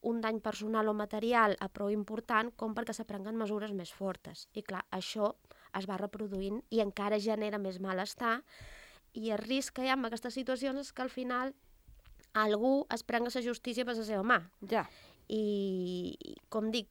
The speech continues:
Speaker 1: si ja s'ha detectat aquesta situació, eh, pot ser, a part de denunciar quan siga possible, el que hi ha que intentar és destinar mitjans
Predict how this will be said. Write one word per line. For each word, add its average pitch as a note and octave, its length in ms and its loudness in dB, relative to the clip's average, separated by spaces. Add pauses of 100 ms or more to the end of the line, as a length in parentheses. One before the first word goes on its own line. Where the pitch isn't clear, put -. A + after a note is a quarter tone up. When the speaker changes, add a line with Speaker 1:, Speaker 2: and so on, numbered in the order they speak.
(380)
Speaker 1:
si - 300 -4
ja A#3 140 4
s'ha C4+ 160 0
detectat A#3+ 440 0
aquesta A3 260 -4
situació, A3+ 680 0 (800)
eh, F#3+ 260 -2 (340)
pot A#3 200 6
ser, C4 360 6 (720)
a G#3 80 2
part A#3 320 4
de A#3 80 6
denunciar A3 720 6
quan F#3+ 240 -2
siga G3+ 160 -2
possible, A3 500 0
el A3+ 220 0
que G3 80 -4
hi F3+ 80 0
ha F3 80 -2
que G#3 240 -6
intentar G3+ 680 0
és G3+ 100 -6
destinar G3+ 400 -4
mitjans G3 640 -4